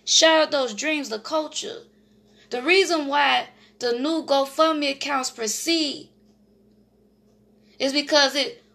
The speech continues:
was overwhelmed. Now you gotta move on to the next person because you got folks on that person. So it shatters your dream. Now you, you can't really fulfill what you wanna do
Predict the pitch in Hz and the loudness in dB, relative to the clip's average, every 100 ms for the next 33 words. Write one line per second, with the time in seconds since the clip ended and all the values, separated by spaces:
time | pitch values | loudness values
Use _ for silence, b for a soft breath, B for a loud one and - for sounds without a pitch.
0 | - 254 320 330 294 262 339 339 311 - | -8 0 4 4 4 -4 -2 -2 -4 -10
1 | 254 320 330 311 277 277 320 302 302 294 | -4 -2 -2 0 0 -2 -6 -4 -6 -4
2 | 294 254 262 320 339 311 277 262 - 285 | -4 -4 0 -2 -2 -2 -2 -2 -2 0
3 | 254 - b b 262 330 302 285 302 294 | 0 -6 b b -2 4 4 4 2 0
4 | 302 349 349 269 220 - - - - _ | -2 -2 -4 -6 -8 -8 -16 -20 -20 _
5 | _ _ _ _ _ _ _ _ _ _ | _ _ _ _ _ _ _ _ _ _
6 | - 320 285 - 349 339 320 311 294 349 | -2 2 4 6 6 4 2 -2 -2 -4
7 | 311 285 320 339 339 B B 311 330 339 | -2 -2 -2 -6 -8 B B -10 -2 0
8 | 311 330 320 254 - 359 320 320 302 294 | 0 -4 -6 -12 -4 -2 -2 -4 -4 -2
9 | 277 285 392 349 | -2 0 0 0